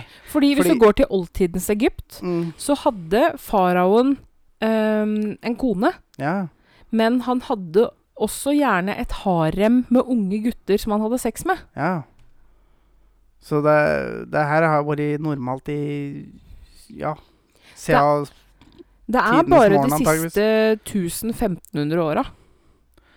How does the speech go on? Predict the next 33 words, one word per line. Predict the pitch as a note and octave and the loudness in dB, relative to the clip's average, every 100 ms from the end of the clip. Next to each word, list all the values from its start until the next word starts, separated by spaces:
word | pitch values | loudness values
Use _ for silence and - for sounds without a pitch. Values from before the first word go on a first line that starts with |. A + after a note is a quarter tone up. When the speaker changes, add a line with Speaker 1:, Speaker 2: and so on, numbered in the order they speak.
| _ _ _ _ _ - | _ _ _ _ _ -4
Speaker 2:
Nei, | C3 A2+ | -4 -4
jeg | - | -6
tror | B2 | -8
ikke | |
det | A#2 | -8
er | B2 | -8
så | A2+ | -8
lenge, | A2+ A#2+ B2+ | -8 -8 -10
eller? | B2 - _ _ _ _ _ - | -10 -16 _ _ _ _ _ -2
Altså, | D#3 D3+ D3+ C#3 - _ _ - | 0 2 0 -2 -8 _ _ 0
det | D#3+ | 2
er | C#3+ | 4
jo | C#3+ C#3+ C#3+ C#3+ C#3+ C#3+ C#3+ C#3 | 2 0 -2 -2 0 0 0 -2
mye | D3 C3+ C3+ | -2 -2 -2
historier | C#3 - B2 B2 B2+ | -4 -4 -2 -2 -4
om, | C3 B2+ | -4 -6
eh, | B2+ B2+ B2+ B2+ B2+ B2+ B2+ B2 - - _ - - | -6 -6 -6 -6 -8 -8 -10 -12 -20 -20 _ -20 -12
om | C3 B2 B2 B2 | -8 -4 -4 -6
kongehuset | - C3+ B2 A#2 - | -6 -8 -6 -8 -6
i | B2 | -6
England | A#2 A2+ A#2 A#2 | -6 -6 -8 -8
på | B2 | -8
fjorten-femtenhundretallet, | A#2 B2+ - A#2+ A#2 A2 A2+ A#2 A#2 A2+ A2+ | -8 -10 -10 -8 -8 -10 -8 -8 -6 -6 -6
der, | A#2 A#2 A#2 A#2+ | -6 -6 -6 -8
eh, | |
kongene | A2+ B2 A#2 G#2+ A2+ | -8 -8 -8 -10 -10
drev | A2+ | -10
og | A#2 B2 | -8 -8
hadde | A2+ | -8
seg | - A#2 | -12 -16
med | A#2+ | -14
gutter, | B2 A2+ A#2 A2+ | -14 -12 -12 -10
og... | A2+ A2 A2+ A#2 A#2 | -8 -8 -10 -10 -10